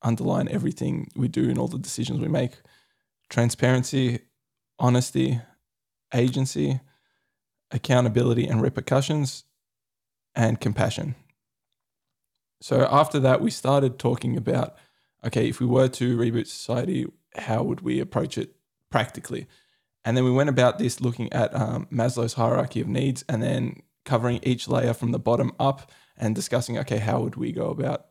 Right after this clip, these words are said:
ensuring each layer? And so we've already done the bottom two layers, the first layer being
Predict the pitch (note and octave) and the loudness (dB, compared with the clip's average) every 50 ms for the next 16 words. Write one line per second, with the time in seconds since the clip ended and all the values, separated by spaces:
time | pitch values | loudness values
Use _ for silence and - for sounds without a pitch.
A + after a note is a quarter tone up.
0 | _ _ - A2+ G#2+ - - - A#2 A#2 B2 A2+ A2+ - - C#3 G#2+ - - - | _ _ -4 -4 -4 -2 -2 -2 -2 0 0 -2 -4 -4 -4 -6 -6 -6 -4 -2
1 | A#2+ A#2+ A#2+ A#2 A#2 - - _ _ _ _ _ _ _ _ _ _ _ _ - | 0 0 0 0 -2 -4 -8 _ _ _ _ _ _ _ _ _ _ _ _ -6
2 | - - - - B2 A#2 A#2 A#2 A#2 A#2 - _ _ _ _ _ _ _ _ _ | -4 -4 -2 0 0 2 2 2 0 0 -4 _ _ _ _ _ _ _ _ _
3 | _ _ _ _ _ _ _ _ _ _ _ _ _ _ - C3+ A#2 B2+ C#3 D3 | _ _ _ _ _ _ _ _ _ _ _ _ _ _ -2 2 4 4 6 6
4 | C#3+ C3 G#2+ B2+ B2+ B2+ B2 B2 A#2+ A#2+ A#2 A2 - - A#2 A#2+ B2 B2 - - | 4 4 4 4 4 4 4 4 4 4 2 2 2 4 4 4 4 2 2 2
5 | C3 A#2 A#2+ B2+ D3+ D#3 D3+ C3 B2 A#2+ - - - A2+ B2 B2 - - - B2+ | 2 4 4 4 4 4 0 -2 -2 -4 -4 -2 -2 -2 -2 -2 -2 -2 -2 0
6 | B2+ B2+ - - A2+ - C3 B2+ B2 | 0 -2 -2 -2 -2 0 0 -2 -2